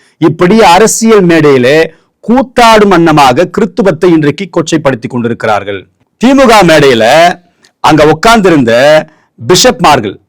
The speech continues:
உதயநிதி ஸ்டாலின் சொல்லுகிறார், "கேவலமா இல்ல உங்களுக்கு மோகன் சி லாசர பா-, லா-, லாசரஸை பார்த்து கேட்கிறேன், பால் தினகரனை பார்த்து கேட்கிறேன், இல்ல,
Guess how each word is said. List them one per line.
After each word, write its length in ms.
உதயநிதி 380
ஸ்டாலின் 340
சொல்லுகிறார், 640
"கேவலமா 440
இல்ல 140
உங்களுக்கு 420
மோகன் 200
சி 140
லாசர 380
பா-, 180
லா-, 220
லாசரஸை 380
பார்த்து 220
கேட்கிறேன், 440
பால் 240
தினகரனை 360
பார்த்து 280
கேட்கிறேன், 500
இல்ல, 520